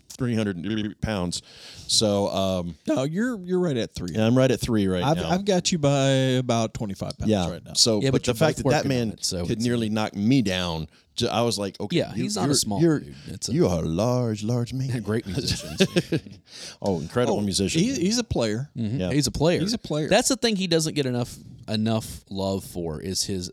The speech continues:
Speaker 3: ac-, his guitar playing.
Speaker 1: Yeah.
Speaker 3: Uh, because
Speaker 2: Everybody's like, "Oh, he's a, he's a great singer." No,
Speaker 1: It's like,
Speaker 3: Dude, he's
Speaker 1: it's
Speaker 3: a
Speaker 1: like
Speaker 3: great
Speaker 1: Brad
Speaker 3: guitar
Speaker 1: Paisley.
Speaker 3: player, yeah.
Speaker 1: Brad Paisley's an amazing
Speaker 3: Yeah,
Speaker 1: guitar player.
Speaker 3: everybody kinda acknowledges his, his guitar playing.
Speaker 1: Now, but,
Speaker 3: But
Speaker 1: you know.
Speaker 3: they, nobody has ever really acknowledged Vince Gill's.
Speaker 2: Yeah.
Speaker 3: You know, that's, uh,
Speaker 1: Well, I mean, you got him. You got Keith Urban is another great,
Speaker 3: Yeah.
Speaker 1: I mean, just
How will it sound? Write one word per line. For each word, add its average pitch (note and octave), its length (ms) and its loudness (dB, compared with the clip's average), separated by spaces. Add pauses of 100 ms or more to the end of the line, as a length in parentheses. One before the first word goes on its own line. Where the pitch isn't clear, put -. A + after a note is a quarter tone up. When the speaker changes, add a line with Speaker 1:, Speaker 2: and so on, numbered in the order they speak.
(120)
Speaker 3:
ac-, G2+ 220 -8
his A2 180 -6
guitar F2+ 360 -8
playing. C#2+ 400 -12
Speaker 1:
Yeah. D#3 180 4 (400)
Speaker 3:
Uh, - 60 -12
because G#2+ 420 0
Speaker 2:
Everybody's F#3+ 300 4
like, F3 120 -2
"Oh, - 160 2
he's A#3 200 0
a, G3+ 120 -6
he's A#3 200 -4
a B3+ 40 -6
great B3+ 240 -6
singer." C4+ 240 -6
No, D3 260 2
Speaker 1:
It's - 100 2
like, C3+ 100 2
Speaker 3:
Dude, G2 140 -2
he's C3+ 80 0
Speaker 1:
it's B2 80 2
Speaker 3:
a - 40 4
Speaker 1:
like E3 60 2
Speaker 3:
great G#2+ 60 4 (160)
Speaker 1:
Brad - 20 -
Speaker 3:
guitar D3 180 4 (100)
Speaker 1:
Paisley. F2 60 -4
Speaker 3:
player, E2 240 -6
yeah. G2+ 140 -2
Speaker 1:
Brad B2+ 160 2
Paisley's C3+ 380 0
an G#2+ 60 0
amazing G#2 600 2
Speaker 3:
Yeah, C3+ 120 2
Speaker 1:
guitar C3 120 4
player. A#2 100 0
Speaker 3:
everybody G#3 320 2
kinda C#3+ 280 0 (220)
acknowledges G#2 600 2
his, F#2+ 200 -4
his A2+ 160 -4
guitar A#2+ 340 -2
playing. F#2 300 -4
Speaker 1:
Now, G#2 420 4 (300)
but, F2 100 2
Speaker 3:
But C#3+ 160 6
Speaker 1:
you G#2 80 0
know. F2 100 -8
Speaker 3:
they, B2 280 0 (340)
nobody D#3 460 0
has G2+ 120 -2
ever G2+ 180 0
really F#2+ 380 -2
acknowledged F2 540 -10
Vince E2+ 180 -8
Gill's. - 380 -12
Speaker 2:
Yeah. G#2+ 260 -2
Speaker 3:
You F2+ 140 -8
know, F2 180 -4
that's, G2 460 -6
uh, F#2+ 140 -4
Speaker 1:
Well, G3 100 0
I D#3 60 0
mean, C3+ 140 2
you A2 60 0
got F#2+ 160 -2
him. A#2+ 240 0
You F2 80 0
got F2 140 -4
Keith G2 200 -6
Urban A2 300 0
is F#2+ 120 -4
another G2+ 220 -4
great, F#2+ 300 -2
Speaker 3:
Yeah. F2 200 -4
Speaker 1:
I F2+ 40 -2
mean, F2 240 -4
just - 200 -6